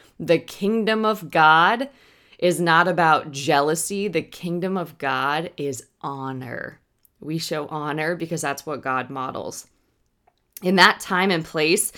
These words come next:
this woman's compelling emotions connected straight to God's emotions. And we know that what she did was a supernatural act because Jesus said she had anointed his body for burial.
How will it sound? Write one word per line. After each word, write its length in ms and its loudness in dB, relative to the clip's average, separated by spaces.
this 220 4
woman's 400 4
compelling 640 0
emotions 600 0
connected 500 0
straight 560 -4
to 100 -4
God's 420 4
emotions. 760 0
And 140 2
we 140 6
know 400 4
that 180 4
what 140 2
she 200 -4
did 380 4
was 240 4
a 160 -2
supernatural 1160 -2
act 380 2
because 320 -4
Jesus 640 -2
said 540 0
she 180 -2
had 100 2
anointed 480 -2
his 120 -4
body 420 0
for 200 -8
burial. 760 -2